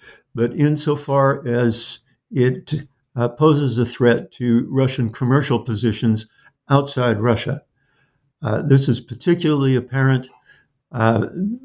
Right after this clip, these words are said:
well, it, it's, it's apparent across the entire range. Uh, for example, the prospect of carbon border adjustment taxes,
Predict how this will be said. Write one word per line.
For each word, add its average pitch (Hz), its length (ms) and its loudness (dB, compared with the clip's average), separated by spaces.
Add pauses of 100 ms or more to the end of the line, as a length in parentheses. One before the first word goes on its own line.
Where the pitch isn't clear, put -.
(120)
well, 117 240 2
it, 110 220 -4
it's, 117 360 -4
it's 120 320 2
apparent 156 360 0
across 135 360 0
the 117 140 0
entire 110 500 0
range. 117 440 0 (600)
Uh, 120 180 -2
for 135 260 -2
example, 131 560 0
the 113 60 -4
prospect 131 580 -2
of 117 200 -4
carbon 113 600 0
border 131 520 0 (640)
adjustment 139 500 0
taxes, 120 600 -2